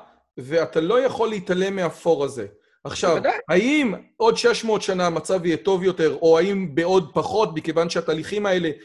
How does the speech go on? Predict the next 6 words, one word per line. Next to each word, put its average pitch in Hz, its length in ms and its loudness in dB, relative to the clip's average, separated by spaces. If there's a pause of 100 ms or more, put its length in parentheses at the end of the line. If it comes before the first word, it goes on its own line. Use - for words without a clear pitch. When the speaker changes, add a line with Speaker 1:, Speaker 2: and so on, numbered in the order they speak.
(140)
Speaker 1:
מתקצרים 180 840 -4
בגלל 156 260 0
קבועי 170 320 0
הזמן, 180 440 0 (300)
לאלוהים 185 460 2
הפתרונים. 170 600 -2